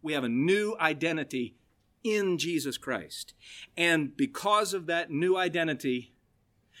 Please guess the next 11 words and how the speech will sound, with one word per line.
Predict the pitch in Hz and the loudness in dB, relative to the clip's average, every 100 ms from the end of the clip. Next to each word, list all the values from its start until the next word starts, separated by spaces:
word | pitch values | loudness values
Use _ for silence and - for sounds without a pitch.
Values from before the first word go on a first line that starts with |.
| - | -6
we | 143 | 0
now | 165 180 196 | 2 2 0
have | 208 202 | -2 -4
a | |
new | 190 202 | -2 -4
purpose. | 202 190 - 101 - - - - - _ _ _ _ _ _ _ _ _ _ _ _ _ _ _ _ _ _ _ _ _ _ - _ _ _ _ _ _ _ _ _ - | -6 -12 -12 -20 -18 -14 -14 -16 -20 _ _ _ _ _ _ _ _ _ _ _ _ _ _ _ _ _ _ _ _ _ _ -20 _ _ _ _ _ _ _ _ _ -4
Do | 151 | 4
you | |
know | 175 | 8
what | 185 - | 10 8
Christian | - - 202 - - 220 247 240 | 4 6 6 6 4 6 6 4